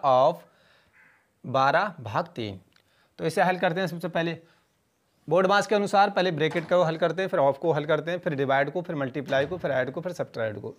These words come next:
तो इसमें ब्रैकेट आई नहीं है इस वाले क्वेश्चन में, इसमें ऑफ आया है, तो पहले ऑफ करते हैं।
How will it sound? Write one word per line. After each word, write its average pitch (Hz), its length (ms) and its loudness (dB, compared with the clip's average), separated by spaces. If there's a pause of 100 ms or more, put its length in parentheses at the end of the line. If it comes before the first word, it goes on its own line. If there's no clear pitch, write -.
तो 156 60 -4
इसमें 165 240 -2
ब्रैकेट 156 300 2
आई 127 180 0
नहीं 131 220 -6
है 160 120 -14 (480)
इस - 180 -12
वाले 139 200 0
क्वेश्चन 139 340 -8
में, 139 180 -10 (520)
इसमें 180 240 -10
ऑफ 165 340 0
आया 110 160 -4
है, - 100 -8
तो 175 160 -12
पहले 180 280 -4
ऑफ 147 320 0
करते - 240 -8
हैं। - 200 -14